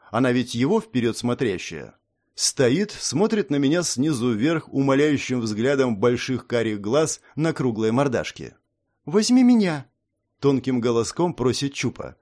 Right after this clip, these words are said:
«Вместо Юлианы! Я хочу в твой клан! Мне... я устала! Хелы, я».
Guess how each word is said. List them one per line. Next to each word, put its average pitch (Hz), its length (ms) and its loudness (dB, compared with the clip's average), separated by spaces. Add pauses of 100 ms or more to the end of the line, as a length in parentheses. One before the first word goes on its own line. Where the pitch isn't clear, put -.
(120)
«Вместо 226 360 0
Юлианы! 214 680 2 (160)
Я 202 140 6
хочу 226 320 0
в - 80 -6
твой 214 260 0
клан! 180 340 2
Мне... 202 240 2 (420)
я 196 200 0
устала! 180 600 -2 (300)
Хелы, 202 720 4 (480)
я». 190 320 0